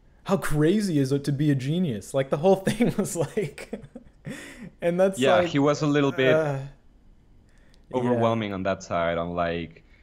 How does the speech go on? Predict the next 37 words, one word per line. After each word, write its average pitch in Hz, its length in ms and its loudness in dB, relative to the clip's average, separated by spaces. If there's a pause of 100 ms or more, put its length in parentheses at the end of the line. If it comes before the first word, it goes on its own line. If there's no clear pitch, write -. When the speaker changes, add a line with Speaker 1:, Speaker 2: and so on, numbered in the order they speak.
(160)
Speaker 2:
"Do 110 80 -8
you 151 140 4
really 139 560 4
know 120 420 2
you're 113 380 0
this 110 480 -6
really," 107 760 -4 (3000)
like, 110 260 -2
yeah, 101 400 0
he, - 280 -14 (120)
it 123 80 -4
was 120 180 0
too 120 140 0
Speaker 1:
Yeah. 113 60 2
Speaker 2:
much. 98 340 -6 (340)
Speaker 1:
Yeah, 120 440 -4 (100)
I 190 160 6
don't 208 100 10 (100)
Speaker 2:
Um, 175 80 6
Speaker 1:
know. 135 220 2
I 160 180 4
thought 185 280 4
it 180 140 -2
could 175 140 0
have 151 180 -2
been 156 480 0 (180)
a 139 80 -4
much, 135 680 -4 (800)
the 143 100 0
thing 202 300 4
that 180 100 6
I 160 140 6
took 165 220 -4
away 151 260 4
from 151 220 -4
it 143 180 -2
was, 131 760 0